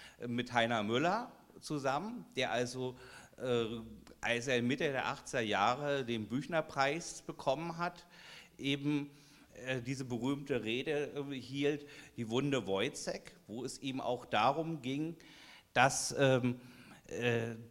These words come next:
diese Hoffnung eben nicht mehr, äh, existiert oder ge-, Stein geworden ist. Deshalb die berühmte Formulierung, dass die Mauer das Stalins Monument für, äh, Rosa Luxemburg, ähm,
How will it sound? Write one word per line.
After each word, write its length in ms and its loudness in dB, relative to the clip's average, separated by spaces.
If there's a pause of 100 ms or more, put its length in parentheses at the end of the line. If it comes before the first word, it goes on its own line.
(100)
diese 300 4
Hoffnung 480 6
eben 440 4
nicht 340 0
mehr, 440 6
äh, 280 4
existiert 680 2
oder 240 6
ge-, 180 -2
Stein 440 10
geworden 480 4
ist. 320 -2
Deshalb 340 4
die 160 4
berühmte 480 2
Formulierung, 880 4 (380)
dass 260 8
die 100 4
Mauer 540 12 (320)
das 400 6
Stalins 540 10
Monument 600 6
für, 460 10 (380)
äh, 80 10
Rosa 960 8 (100)
Luxemburg, 880 2
ähm, 460 4